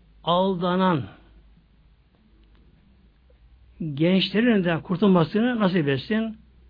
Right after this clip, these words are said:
Ve yine Yüce Mevlam Hristiyanlara da Kur'an-ı Kerim'i inceleme nasip etsin. İnşallah Kur'an-ı Kerim inceleseler, inceleseler Kur'an-ı Kerim'i,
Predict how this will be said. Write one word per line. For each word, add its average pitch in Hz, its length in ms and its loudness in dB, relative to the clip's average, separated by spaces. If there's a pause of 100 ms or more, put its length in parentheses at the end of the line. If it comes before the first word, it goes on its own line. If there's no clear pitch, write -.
(600)
Ve 247 100 -4
yine 294 200 4
Yüce 226 240 2
Mevlam 214 560 0 (560)
Hristiyanlara 196 1160 -2
da 196 260 -4 (760)
Kur'an-ı 214 440 -2
Kerim'i 190 520 -4 (160)
inceleme 190 720 2
nasip 190 240 2
etsin. 131 320 -2 (1000)
İnşallah 175 680 -2 (460)
Kur'an-ı 180 260 -2
Kerim 180 140 -4
inceleseler, 165 840 -2 (640)
inceleseler 139 600 -4
Kur'an-ı 135 260 -8
Kerim'i, 147 540 -8